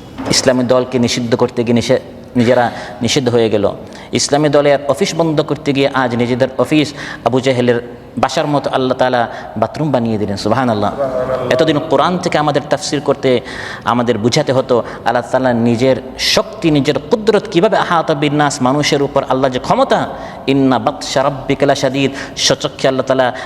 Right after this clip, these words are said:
আমাদেরকে দেখিয়ে দিয়েছেন। কেন দেখালেন? ভবিষ্যতে যেন এরকম আর কেউ স্বৈরাচার না হয়। ভবিষ্যতে যেন এরকম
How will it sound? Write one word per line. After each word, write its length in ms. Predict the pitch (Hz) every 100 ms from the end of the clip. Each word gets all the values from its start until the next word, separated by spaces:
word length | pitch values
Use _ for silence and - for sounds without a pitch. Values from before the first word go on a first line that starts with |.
| -
আমাদেরকে 400 | 123 123 123 110
দেখিয়ে 300 | 123 196 156
দিয়েছেন। 340 | 123 98 90 - - - - - - - - - - - - -
কেন 180 | 131 170
দেখালেন? 420 | 208 190 175 135 110 - - -
ভবিষ্যতে 460 | 147 160 - 147 151
যেন 140 | 143
এরকম 400 | 135 135 135 135 127
আর 100 | 120 -
কেউ 120 | 120
স্বৈরাচার 480 | - 113 110 - 107
না 180 | 104
হয়। 260 | 107 104 90 - - - - - - - - -
ভবিষ্যতে 420 | 175 202 220 190
যেন 140 | 185
এরকম 420 | 180 170 165 170